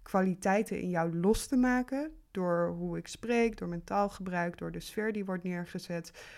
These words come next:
zodat jij aan het eind denkt, "Yes, I've got this."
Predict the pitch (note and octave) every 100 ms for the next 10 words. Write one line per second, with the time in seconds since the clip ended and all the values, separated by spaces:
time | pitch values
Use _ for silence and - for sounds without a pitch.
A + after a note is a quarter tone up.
0 | - - - F3+ F3 E3+ E3+ E3+ - F3
1 | E3+ - E3+ E3+ E3+ D#3+ - - - -
2 | - - - F#3 E3 - - - - -
3 | F#3+ F#3+ - G3+ F#3+ - - - -